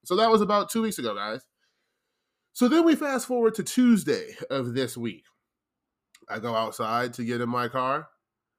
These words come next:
turn on, you know, the ignition, get the heat going, got the playlist ready. You know, I'm, I'm, I'm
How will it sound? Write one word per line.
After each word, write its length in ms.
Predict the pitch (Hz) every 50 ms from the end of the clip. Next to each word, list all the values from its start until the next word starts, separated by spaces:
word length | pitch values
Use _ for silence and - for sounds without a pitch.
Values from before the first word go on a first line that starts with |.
| _ _ _ _ _ - - -
turn 260 | - 95 95 101 104 107
on, 560 | 107 113 117 117 117 120 120 120 120 117 113 117
you 100 | 127 131
know, 120 | 131 131
the 140 | 135 139 143
ignition, 640 | 143 131 139 143 151 151 143 - 165 165 185 196 - _ _ _ _ _ _ _ _ _ _ _ -
get 160 | 117 113 107
the 100 | 113 113
heat 320 | 104 117 127 131 131 123
going, 440 | 123 131 131 131 131 139 143 147 147
got 180 | 131 127 110 -
the 80 | 107
playlist 720 | 117 - - 139 139 143 139 135 139 139 139 135 - - - _ _ _
ready. 420 | - 117 127 135 139 139 135 147 151
You 180 | 156 156 143
know, 160 | 127 123 120
I'm, 180 | 120 120 127 123 -
I'm, 240 | 120 120 117 117 113
I'm 400 | 113 117 117 117 117 117 117 -